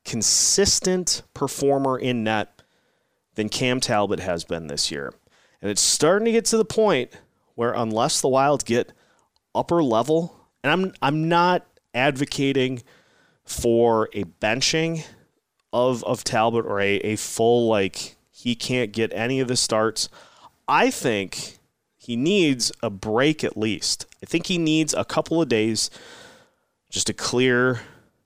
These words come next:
clear his head out and, uh, just try to get back on track. Maybe you give Capo the other two starts, um,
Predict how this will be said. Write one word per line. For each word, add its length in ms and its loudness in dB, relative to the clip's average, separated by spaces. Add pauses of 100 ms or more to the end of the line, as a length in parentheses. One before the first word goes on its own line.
(280)
clear 260 2
his 120 0
head 180 2
out 320 -2 (680)
and, 320 -2
uh, 100 0
just 200 -4
try 200 0
to 60 0
get 160 0
back 300 0
on 120 -4
track. 440 -2
Maybe 220 -2
you 80 0
give 240 -4
Capo 600 0
the 460 0
other 280 -2
two 300 -2
starts, 760 -2 (560)
um, 580 -2